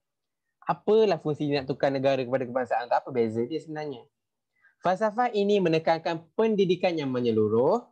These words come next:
dan bersepadu bagi membentuk pelajar yang seimbang dari segi jasmani, emosi, rohani dan juga intelek. Ha, yang ni Jerry. Biasanya kat sekolah ni,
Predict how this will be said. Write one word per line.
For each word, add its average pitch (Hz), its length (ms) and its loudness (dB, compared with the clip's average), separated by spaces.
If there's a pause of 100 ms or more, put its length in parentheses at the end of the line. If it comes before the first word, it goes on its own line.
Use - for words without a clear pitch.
(460)
dan 208 240 0
bersepadu 147 640 0
bagi 127 320 -4
membentuk 135 880 -2 (240)
pelajar 156 480 2
yang 139 160 -2
seimbang 156 640 -2
dari 127 240 0
segi 131 560 0
jasmani, 117 800 -4
emosi, 113 420 -4
rohani 131 460 -2
dan 127 160 -4
juga 127 220 -2
intelek. 123 500 -6 (1200)
Ha, 104 340 -6
yang 120 140 0
ni 170 140 2
Jerry. 135 580 -2 (480)
Biasanya 165 320 0
kat 147 160 -2
sekolah 170 320 0
ni, 226 220 -4